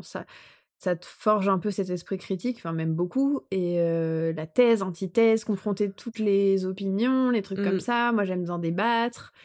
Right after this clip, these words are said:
Speaker 2: Ouais.
Speaker 1: Euh, je, ouais, non, je, je, je pense que c'est surtout ça, en fait. Et puis après, ben oui, ce qu'on consomme, tu vois, les contenus, les livres,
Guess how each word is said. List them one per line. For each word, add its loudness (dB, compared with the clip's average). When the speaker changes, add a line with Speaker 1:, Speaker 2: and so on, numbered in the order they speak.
Speaker 2:
Ouais. 4
Speaker 1:
Euh, 0
je, -6
ouais, -2
non, -2
je, -10
je, -6
je -8
pense -2
que 0
c'est -2
surtout -4
ça, 2
en 2
fait. -2
Et 2
puis 0
après, 2
ben 4
oui, 2
ce -12
qu'on -4
consomme, 0
tu -6
vois, 0
les -2
contenus, -2
les 0
livres, -2